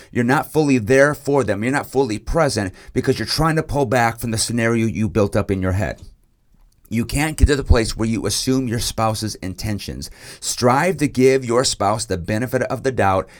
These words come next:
and assume the best in their heart. That's a big deal right there. If you love your spouse, always assume the best in their heart. Always assume the best in their intentions because that protects your marriage and it protects your spirit.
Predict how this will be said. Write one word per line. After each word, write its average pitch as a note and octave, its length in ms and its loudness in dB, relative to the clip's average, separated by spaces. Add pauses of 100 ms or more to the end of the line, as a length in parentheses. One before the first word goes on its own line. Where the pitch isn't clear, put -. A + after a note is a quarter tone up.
and A2+ 140 0
assume A2+ 520 -4
the A2+ 140 -4
best F#2+ 540 0
in G2+ 220 -6
their F2+ 160 -2
heart. E2+ 360 -6 (180)
That's B2+ 380 2
a D3 140 0
big A#2+ 240 0
deal A2 200 0
right G2+ 240 -2
there. F2+ 340 -4 (720)
If A#2+ 140 -2
you A2+ 160 2
love C3+ 260 4
your F3+ 120 -4
spouse, B2 420 2 (160)
always D#3+ 460 4
assume C#3 440 -4
the C3+ 100 0
best G#2 520 0
in A2+ 200 -6
their G2+ 180 -2
heart. F2+ 300 -4 (200)
Always C3 420 6
assume B2+ 460 -2
the A2 100 -2
best A2 340 -2
in A2+ 120 -6
their A2+ 160 -2
intentions G2+ 560 -4
because G2+ 220 -4
that F#2+ 160 -4
protects - 360 -4
your D3 120 -2
marriage F#2 340 0 (220)
and G#2 100 -2
it G2 120 -6
protects - 360 -6
your F#2 160 0
spirit. A#1+ 480 -8